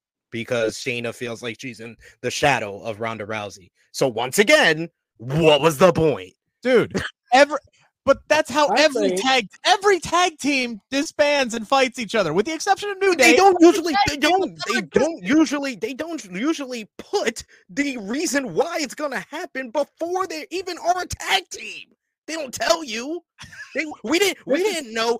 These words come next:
Speaker 1: we didn't know
Speaker 3: Uh,
Speaker 1: Jay was gonna form a relationship with Sammy back in two thousand ten when the Usos formed. So don't tell me that you did. I did. I needed to, to get invested in them first before you told me why they're gonna break up.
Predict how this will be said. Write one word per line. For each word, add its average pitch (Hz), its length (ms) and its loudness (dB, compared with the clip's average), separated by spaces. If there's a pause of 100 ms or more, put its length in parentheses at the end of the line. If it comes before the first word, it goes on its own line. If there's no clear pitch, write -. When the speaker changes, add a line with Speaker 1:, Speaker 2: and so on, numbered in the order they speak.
Speaker 1:
we 262 100 -2
didn't 381 160 -4
know 277 140 -2
Speaker 3:
Uh, 254 40 -2
Speaker 1:
Jay 208 360 -4
was 202 80 -12
gonna 214 180 -4
form 226 300 -6
a 220 60 -2
relationship 202 640 -8
with 170 120 -10
Sammy 214 440 -10
back 214 240 -10
in 156 80 -16
two 208 180 -16
thousand 190 420 -10
ten 202 360 -14 (140)
when 196 120 -2
the 143 80 -10 (100)
Usos 196 460 -4
formed. 180 540 -6 (160)
So 403 220 -2
don't 381 340 -6
tell 359 320 0
me 330 220 -8
that - 120 -12 (240)
you 311 180 -6
did. 370 280 -4
I 269 120 -2
did. 320 220 -8
I 208 140 -4
needed 220 440 -8
to, 269 140 0 (240)
to 254 180 -6 (140)
get 277 220 -2
invested 214 640 -6
in 165 180 -8
them 185 180 -10 (140)
first 220 440 -4 (180)
before 254 320 -6
you 247 140 -12
told 254 460 -6
me 185 220 -16 (160)
why 220 380 -10
they're 196 160 -10
gonna 185 180 -8
break 165 320 -8
up. - 220 -16